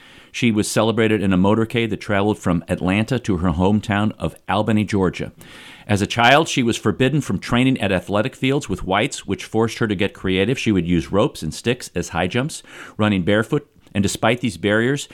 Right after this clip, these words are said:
she was able to be the first black woman to win an Olympic medal and the first black person to receive an endorsement deal.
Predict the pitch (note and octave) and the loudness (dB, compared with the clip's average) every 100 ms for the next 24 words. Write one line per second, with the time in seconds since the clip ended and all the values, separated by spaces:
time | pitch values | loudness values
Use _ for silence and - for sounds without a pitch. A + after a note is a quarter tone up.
0 | - - - B2 A2+ - - C#3 D#3+ - | -20 -12 -2 2 2 0 0 2 0 -2
1 | A2+ F#2+ F#2 B2 C3+ - A2+ G#2+ G2+ A#2 | -2 -2 0 0 -2 0 0 0 0 0
2 | B2+ A2 F#2 A2 G#2+ F#2 F#2 A#2 C3 G2+ | 0 0 2 2 2 0 0 0 -2 0
3 | G2+ G#2 - F#2 E2+ A#2+ A#2+ - B2 - | 0 0 0 0 0 -2 -2 -2 -4 -4
4 | F#2+ - F#2 F2+ F2 - A2+ A2 F#2 F2 | -6 -4 -4 -2 -2 0 0 2 0 0
5 | D2+ G2+ A2+ D2+ C#2+ - B1 - | 2 0 0 -4 -8 -8 -8 -10